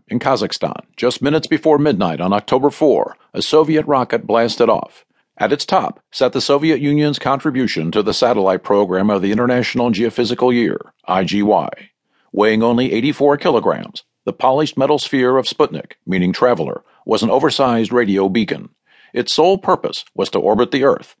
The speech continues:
and make electronic noise. And what a noise it made! It permanently altered the tranquil night sky. The Earth and the Moon were no longer alone. A man-made signal pierced the eerie silence of space.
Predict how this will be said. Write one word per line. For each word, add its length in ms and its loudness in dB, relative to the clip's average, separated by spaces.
and 240 -2
make 180 0
electronic 600 0
noise. 500 -2
And 240 0
what 140 4
a 60 2
noise 460 0
it 120 -2
made! 420 -4
It 160 -6
permanently 460 0
altered 320 2
the 80 -4
tranquil 420 0
night 240 2
sky. 320 -2
The 120 0
Earth 360 2
and 100 0
the 60 0
Moon 320 0
were 80 0
no 160 2
longer 320 2
alone. 480 0
A 100 -2
man-made 520 0
signal 380 -2
pierced 380 -4
the 100 -4
eerie 200 0
silence 540 -4
of 100 -6
space. 560 -2